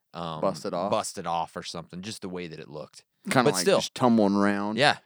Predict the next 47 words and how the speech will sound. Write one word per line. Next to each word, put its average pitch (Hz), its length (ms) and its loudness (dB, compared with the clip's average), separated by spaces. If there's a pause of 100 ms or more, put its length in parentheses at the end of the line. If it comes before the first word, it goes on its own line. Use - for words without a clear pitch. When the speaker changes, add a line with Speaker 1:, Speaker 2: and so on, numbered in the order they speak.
(140)
Speaker 2:
in 110 200 -2
the 85 220 -4
at-, 95 200 -2 (120)
in 98 180 0
the, 90 220 -2
uh, 73 200 -6 (120)
Speaker 1:
But 143 120 2
it's 123 120 4
like 143 80 8
Speaker 2:
universe, 123 500 0
hitting 120 240 4
rocks. 104 520 0
Speaker 1:
Yep. 101 220 -4
Speaker 2:
So - 160 -4
it's - 180 -2
all, 220 220 8
it's 131 160 -2
all 190 160 4
smooth, 135 480 0
like 104 240 2
it's 95 120 -14
been 104 400 -4
rolling 120 340 2
Speaker 1:
Mm-hmm. - 0 -
Speaker 2:
down 120 220 0
the 120 120 -6
<laughs> 131 80 -6
river. - 440 -6 (140)
Speaker 1:
<laughs> 151 180 -4
Yeah, 165 80 2 (120)
it's 127 240 -4
like 139 140 -2
a 104 80 -8
cobblestone. 98 680 -2 (280)
Speaker 2:
<laughs> - 280 -14
Speaker 1:
Um, 107 520 -2 (440)
but 117 140 -2
yeah, 120 200 2
it's 98 80 0
Speaker 2:
You 151 40 0
Speaker 1:
kinda 233 140 6
Speaker 2:
imagine 120 140 -2
Speaker 1:
crazy. 107 340 -4 (240)
Speaker 2:
that 135 180 4
would 113 100 -2
be 85 100 -12
sweet 113 420 -2